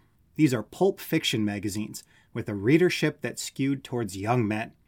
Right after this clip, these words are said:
Many of his stories were not published until after his death because he was too sensitive and self-critical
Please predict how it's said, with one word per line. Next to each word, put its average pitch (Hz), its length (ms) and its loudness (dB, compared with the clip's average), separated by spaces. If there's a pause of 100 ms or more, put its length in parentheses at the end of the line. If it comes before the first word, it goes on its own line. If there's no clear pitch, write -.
Many 170 180 6
of 156 60 4
his 147 140 0
stories 160 420 2
were 135 80 -2
not 147 220 0
published 151 440 0
until 131 400 -4
after 160 420 2
his 139 140 0
death 165 360 2 (320)
because 139 240 0
he 131 60 0
was 117 120 -2
too 208 220 -2
sensitive 165 680 0
and 117 180 -8
self-critical 160 920 -2